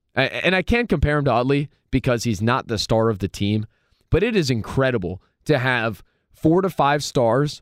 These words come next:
of Harper, you know, Schwarber,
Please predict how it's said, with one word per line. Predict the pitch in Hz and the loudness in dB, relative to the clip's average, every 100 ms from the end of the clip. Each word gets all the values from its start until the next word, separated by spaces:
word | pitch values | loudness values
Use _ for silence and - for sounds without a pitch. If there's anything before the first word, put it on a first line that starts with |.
| _ | _
of | 98 | -6
Harper, | - 135 139 - 123 120 117 - _ _ _ - | 0 0 0 0 2 2 0 -4 _ _ _ -4
you | 107 | 0
know, | 95 90 - _ | 0 -2 -8 _
Schwarber, | - 131 127 131 120 117 107 | -6 0 2 2 2 2 0